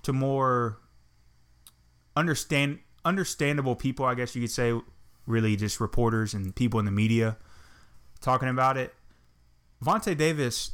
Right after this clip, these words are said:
he's a professional football player. So he's been a football player probably since he was eight or nine years old. He's a football player. When people ask you, like, "What do you do?" or "What do you wanna be?" he's like, "You, I wanna be a football player."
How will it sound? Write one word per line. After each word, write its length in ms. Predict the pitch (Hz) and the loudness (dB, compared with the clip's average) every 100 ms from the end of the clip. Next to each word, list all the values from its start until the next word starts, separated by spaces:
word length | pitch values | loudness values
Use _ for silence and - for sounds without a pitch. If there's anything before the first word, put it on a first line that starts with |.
| - | -10
he's 200 | - 120 | -4 -2
a 40 | |
professional 440 | 120 110 139 147 117 | -2 0 -2 -2 -4
football 380 | 120 104 95 | -2 -2 -4
player. 340 | 87 92 90 87 - - - - - | -6 -8 -10 -16 -20 -20 -20 -20 -20
So 360 | - - 117 110 | -8 0 2 2
he's 260 | 104 240 233 | 2 0 2
been 120 | 180 | 0
a 60 | |
football 380 | 120 160 170 151 | 0 -4 0 -2
player 300 | - 156 151 | -2 -4 -4
probably 300 | - 147 160 | -2 -2 0
since 220 | 123 120 | -4 -4
he 80 | 135 | -2
was 120 | 113 104 | -2 -2
eight 160 | 123 120 | 0 0
or 60 | |
nine 240 | 110 107 101 | 0 0 0
years 180 | 98 90 | -2 -6
old. 260 | - - - - - - - - - - | -10 -16 -20 -20 -20 -20 -20 -20 -20 -2
He's 180 | 117 | 2
a 40 | 113 | 2
football 340 | 123 104 92 | 2 0 -4
player. 320 | - 90 82 - - | -6 -8 -10 -18 -6
When 120 | 117 | -2
people 220 | 107 123 | 0 2
ask 260 | 117 123 - | 2 0 -2
you, 220 | 113 110 - - - - - | -6 -6 -12 -20 -20 -20 -10
like, 220 | 113 101 98 - | -4 -4 -4 -4
"What 160 | 131 | 0
do 60 | 135 | 4
you 100 | 123 | 4
do?" 340 | 127 139 151 | 4 4 4
or 240 | 120 98 95 - - - - - - | 2 0 -4 -8 -20 -20 -20 -20 -6
"What 120 | 127 | 0
do 40 | 135 | 2
you 60 | |
wanna 160 | 127 120 | 4 2
be?" 440 | 107 127 147 135 - | 2 2 2 -2 -6
he's 140 | 113 | -2
like, 140 | 104 113 | 0 2
"You, 120 | 165 | 0
I 160 | 120 | 0
wanna 160 | 156 135 | -2 0
be 100 | 123 | -2
a 40 | |
football 320 | 139 - 113 92 | -4 -6 -6 -6
player." 360 | - 87 92 | -8 -14 -14